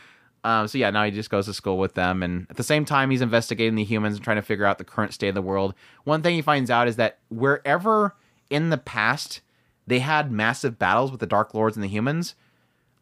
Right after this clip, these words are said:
those are where most of the, the voids are spawning from. So there seems to be an, a correlation with where those battles happened in the past that is spawning voids, maybe power pockets or whatever. But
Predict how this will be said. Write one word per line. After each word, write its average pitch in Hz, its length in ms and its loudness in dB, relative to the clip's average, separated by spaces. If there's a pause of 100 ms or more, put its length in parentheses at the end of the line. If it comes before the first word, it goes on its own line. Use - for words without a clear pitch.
those 196 260 4
are 262 80 4
where 151 560 4
most 135 440 2
of 143 80 -8
the, 123 320 4 (440)
the 117 160 0
voids 123 440 2
are 117 60 2
spawning 104 540 -2
from. - 360 -10 (460)
So - 120 4
there 127 60 6
seems 190 200 2
to 190 80 2
be 160 100 2
an, 123 260 2
a 107 60 -10
correlation 120 720 0
with 101 240 -4
where 104 180 0
those 98 180 -2
battles 98 360 0
happened 101 360 -4
in 95 40 -4
the 92 80 -6
past 90 380 -4
that 90 260 -2
is 87 180 -6
spawning 87 440 -6
voids, 82 280 -4
maybe 90 200 -6
power 87 500 -2 (220)
pockets - 420 -2
or 85 60 -4
whatever. 82 400 -2
But 82 280 -4